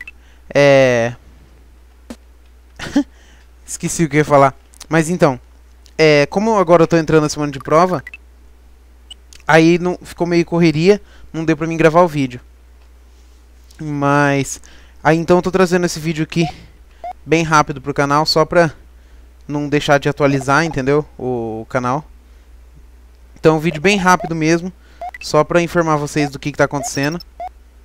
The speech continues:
É, semana que vem, putz, semana que vem, semana que vem não. Vocês provavelmente estão vendo esse vídeo no domingo e na segunda começa a minha semana de prova.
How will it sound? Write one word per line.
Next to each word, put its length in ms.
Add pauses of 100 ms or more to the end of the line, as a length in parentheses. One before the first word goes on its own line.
(600)
É, 680 (920)
semana 400
que 140
vem, 340 (220)
putz, 520 (600)
semana 360
que 120
vem, 400 (580)
semana 260
que 80
vem 120
não. 180 (460)
Vocês 400 (100)
provavelmente 480
estão 160
vendo 160
esse 140
vídeo 180
no 80
domingo 500 (1160)
e 140
na 120
segunda 400
começa 360
a 20
minha 80
semana 240
de 80
prova. 380